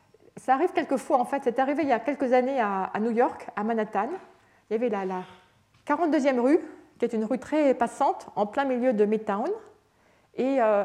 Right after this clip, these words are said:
il y a eu des travaux, il y a eu, euh, je ne sais quel accident, elle a été bloquée. Quel était le résultat du fait que cette route soit bloquée ?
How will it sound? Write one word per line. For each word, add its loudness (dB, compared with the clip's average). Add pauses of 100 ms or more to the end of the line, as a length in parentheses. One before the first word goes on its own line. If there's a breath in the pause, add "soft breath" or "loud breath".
il -4
y 2
a 2
eu 0
des 2
travaux, 2
il -6
y -2
a 0
eu, 0
euh, 0
je -4
ne -2
sais -4
quel -4
accident, -4
elle -4
a -2
été -2
bloquée. -4 (2000)
Quel -2
était 0
le 0
résultat -2 (100)
du -8
fait -10
que -4
cette -6
route -8
soit -4
bloquée ? -6